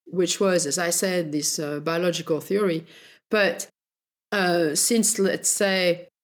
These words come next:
mm, uh, the mid twentieth century, that was the development of this science called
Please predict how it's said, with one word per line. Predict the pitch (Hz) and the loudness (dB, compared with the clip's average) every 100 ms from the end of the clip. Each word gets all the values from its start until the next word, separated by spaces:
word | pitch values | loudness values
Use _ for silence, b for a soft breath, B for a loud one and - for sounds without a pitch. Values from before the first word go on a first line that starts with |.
| _ _ - | _ _ -6
mm, | 185 175 170 170 | -4 -2 -4 -6
uh, | 165 185 131 107 110 82 73 - - | -8 -8 -10 -10 -12 -12 -12 -12 -10
the | 156 175 | -2 2
mid | 208 233 240 | 4 2 0
twentieth | 190 175 156 | -2 0 0
century, | - 302 359 - 180 151 190 _ - | 2 2 0 -2 -4 -4 -6 _ -6
that | 185 | -2
was | 185 185 | 0 0
the | |
development | 170 208 202 185 196 175 | -2 0 0 0 0 -2
of | 165 | -4
this | 160 160 | -4 -2
science | - 196 185 180 | -2 0 -2 -2
called | 180 170 160 - | 2 4 2 -4